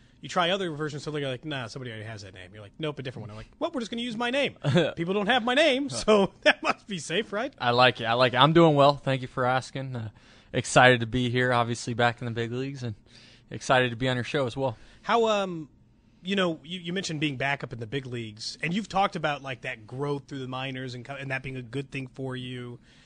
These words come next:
Speaker 1: and solving some hitting things. But even still, like, that time period's always gotta be, like, that taste of the big leagues and then having to, like, re-earn that potential, it's gotta be kind of a really tough time for you, right?
Speaker 2: Yeah, I mean, I've started, you know, the last eight seasons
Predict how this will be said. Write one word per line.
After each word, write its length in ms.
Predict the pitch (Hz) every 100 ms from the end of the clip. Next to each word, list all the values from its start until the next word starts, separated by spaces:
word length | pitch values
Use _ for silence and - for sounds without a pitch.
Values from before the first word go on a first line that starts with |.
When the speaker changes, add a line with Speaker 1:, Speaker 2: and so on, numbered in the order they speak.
| - -
Speaker 1:
and 140 | 156
solving 480 | - 170 160 156 156
some 200 | - 147
hitting 340 | 147 156 151
things. 400 | 135 151 143 139
But 180 | - 202
even 240 | 320 202
still, 680 | 123 - 175 196 151 120 98 - - - - _
like, 140 | 139 175
that 180 | 247
time 240 | - 196 190
period's 240 | 151 139
always 180 | 139 131
gotta 240 | 127 123
be, 140 | 120 123
like, 180 | 151 151
that 200 | 160 -
taste 380 | - 262 262 -
of 100 | 233
the 80 | 190
big 220 | 196 175
leagues 640 | 170 165 156 151 - - - _ _ _ -
and 200 | 156 151
then 120 | 147
having 320 | 135 170 165
to, 80 | 156
like, 300 | 143 135 - _
re-earn 760 | 127 139 165 165 151 165 160
that 180 | 143 131
potential, 380 | 151 120 147 135
it's 80 | 127
gotta 180 | 254 247
be 100 | 170
kind 160 | 156
of 80 | 139
a 40 |
really 300 | 127 131 151
tough 200 | 131 143
time 240 | - 156 180
for 100 | 101
you, 100 | 85
right? 260 | 90 160 240 -
Speaker 2:
Yeah, 200 | 156 170
I 60 | 139
mean, 180 | 143 139
I've 220 | 135 131
started, 500 | - 143 147 131 120 _ -
you 180 | 143 127
know, 100 | 120
the 80 | 117
last 380 | 113 117 - -
eight 220 | 127 135
seasons 680 | - 127 123 135 135 - -